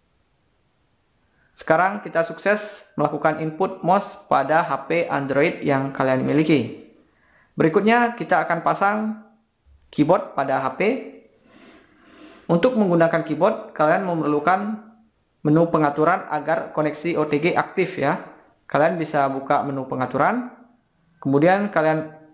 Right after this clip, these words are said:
jelajahi atau kalian otak-atik di sana sampai kalian menemukan menu yang bernama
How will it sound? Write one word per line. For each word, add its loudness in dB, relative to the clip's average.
jelajahi 2
atau -2
kalian 0
otak-atik -4
di -4
sana 0
sampai -2
kalian 0
menemukan -2
menu -6
yang -4
bernama -2